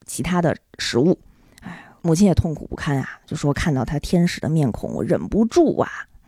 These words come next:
母亲就回忆起当时自己的女儿也是被这般溺爱，从一个善良可爱的小姑娘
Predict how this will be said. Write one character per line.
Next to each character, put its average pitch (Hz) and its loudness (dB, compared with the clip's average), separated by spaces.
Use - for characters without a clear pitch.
母 175 4
亲 196 6
就 220 8
回 160 2
忆 208 6
起 - -6
当 208 6
时 160 4
自 220 0
己 180 4
的 156 4
女 202 6
儿 71 -4
也 - 0
是 - -4
被 185 4
这 170 4
般 170 2
溺 190 6
爱， - 0
从 202 4
一 226 6
个 233 6
善 254 6
良 170 4
可 - -2
爱 170 2
的 180 4
小 131 2
姑 190 2
娘 214 2